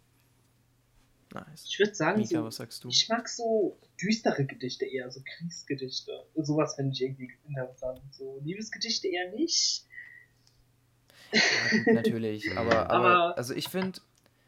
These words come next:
Speaker 1: ich, ich liebe so, ähm,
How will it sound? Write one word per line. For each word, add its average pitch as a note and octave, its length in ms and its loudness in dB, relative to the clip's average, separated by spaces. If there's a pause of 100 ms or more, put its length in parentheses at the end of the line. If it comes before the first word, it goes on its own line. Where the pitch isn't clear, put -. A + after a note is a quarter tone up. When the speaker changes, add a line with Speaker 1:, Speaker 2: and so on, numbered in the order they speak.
(680)
Speaker 1:
ich, - 300 -8
ich D3+ 220 -8
liebe C3+ 400 -6
so, G#2+ 640 -8 (800)
ähm, G#2+ 760 -6